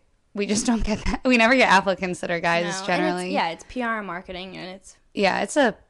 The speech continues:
Speaker 1: female-driven industry, I guess you'd say.
Speaker 2: Yeah, it's also, like, not even, like, the work itself, like, the behind-the-scenes stuff, but the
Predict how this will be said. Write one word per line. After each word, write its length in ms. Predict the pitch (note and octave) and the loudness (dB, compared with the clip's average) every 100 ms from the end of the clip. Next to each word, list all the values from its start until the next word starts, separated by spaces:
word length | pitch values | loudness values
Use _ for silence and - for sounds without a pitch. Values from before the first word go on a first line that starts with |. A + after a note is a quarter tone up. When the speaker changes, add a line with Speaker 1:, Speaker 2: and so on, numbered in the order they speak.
| _ - | _ -6
Speaker 1:
female-driven 1080 | F#3+ F3+ F3 F3 - - F3+ F3+ F#3+ F#3+ - _ _ _ _ _ - | -2 -2 -2 -4 -10 -8 -6 -6 -10 -10 -14 _ _ _ _ _ -12
industry, 400 | G3 F3+ - G3+ | -10 -8 -10 -10
I 60 | F#3+ | -8
guess 260 | C4+ C4+ | -8 -10
you'd 160 | A#3 G#3 | -14 -12
say. 220 | - A3+ | -6 -4
Speaker 2:
Yeah, 360 | A3+ G#3 G#3 - | -2 -4 -6 -8
it's 160 | C4 | -8
also, 380 | - A#3+ B3+ F4+ | -4 -4 -4 -4
like, 380 | G4+ D#4+ - - _ - - - - | -2 -2 -4 -18 _ -20 -18 -18 -12
not 280 | A#3 B3+ C4+ | -2 0 0
even, 240 | E4+ G4+ G4 | -4 -6 -6
like, 220 | C4 - | -6 -6
the 120 | A3+ | -10
work 300 | G3+ F#3+ F#3+ | -6 -8 -8
itself, 500 | F#3+ F#3+ F3 F#3 - | -12 -8 -8 -8 -12
like, 160 | F3 - _ _ _ _ _ | -16 -18 _ _ _ _ _
the 80 | - | -14
behind-the-scenes 880 | F3 - E3 E3+ G3+ - G#3+ G#3 G#3+ | -12 -12 -12 -12 -14 -14 -14 -14 -14
stuff, 460 | - G#3+ G#3+ - | -12 -12 -12 -14
but 240 | - F3+ - | -14 -14 -12
the 260 | F#3 F3+ | -12 -12